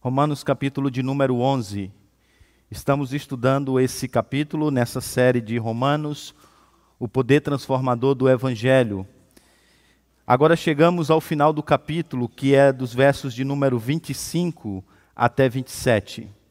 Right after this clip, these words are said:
O meu propósito inicial seria fazer uma exposição de maior parte desse texto. No entanto,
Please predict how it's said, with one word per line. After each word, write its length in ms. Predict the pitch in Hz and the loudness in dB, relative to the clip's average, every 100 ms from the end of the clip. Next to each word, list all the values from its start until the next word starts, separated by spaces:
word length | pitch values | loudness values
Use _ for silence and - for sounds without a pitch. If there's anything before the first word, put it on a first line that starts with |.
| _ _ _ _ _ _ _ - _ - | _ _ _ _ _ _ _ -20 _ -8
O 40 | 147 | 0
meu 160 | 165 | 2
propósito 580 | 180 165 135 175 180 - | 4 2 6 4 4 -2
inicial 640 | 156 151 - 147 143 151 | -4 -4 2 6 8 8
seria 340 | 147 - 139 143 | 4 -2 2 0
fazer 680 | - 135 117 143 151 151 - | 2 0 0 0 2 0 -2
uma 200 | 147 143 | -4 -2
exposição 760 | 131 - 147 131 - 135 147 | -4 -2 -2 -2 -4 -2 0
de 120 | 135 135 | -2 -2
maior 320 | 131 135 160 | 2 2 2
parte 500 | - 143 180 - 131 | 4 4 4 2 -4
desse 260 | 127 - 123 | -4 -4 -8
texto. 500 | 127 117 - - 117 _ _ _ _ _ _ _ _ _ _ _ _ _ _ _ - | -4 -4 -6 -20 -20 _ _ _ _ _ _ _ _ _ _ _ _ _ _ _ -8
No 100 | 123 | -6
entanto, 640 | 127 - 147 165 170 175 | -2 2 2 2 0 -2